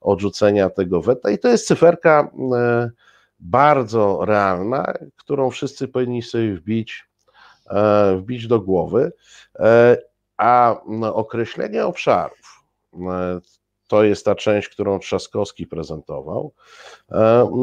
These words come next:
było, mm, moim zdaniem o tyle,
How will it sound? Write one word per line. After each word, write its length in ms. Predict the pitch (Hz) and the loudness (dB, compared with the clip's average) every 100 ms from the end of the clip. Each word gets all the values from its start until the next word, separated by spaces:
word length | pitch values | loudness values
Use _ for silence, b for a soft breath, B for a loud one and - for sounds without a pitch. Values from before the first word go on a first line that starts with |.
| 131 127 | 0 -2
było, 920 | 120 120 143 139 151 156 165 180 - - | -4 2 4 4 4 4 4 0 -4 -10
mm, 680 | 139 139 139 - - - 104 110 127 | -10 -8 -10 -12 -14 -12 -10 -8 -2
moim 380 | 139 165 151 | 0 0 -4
zdaniem 480 | 120 127 135 135 123 | -4 0 0 0 -4
o 120 | 107 | -4
tyle, 760 | 107 - 131 127 117 107 101 98 | -6 -2 0 2 2 4 4 0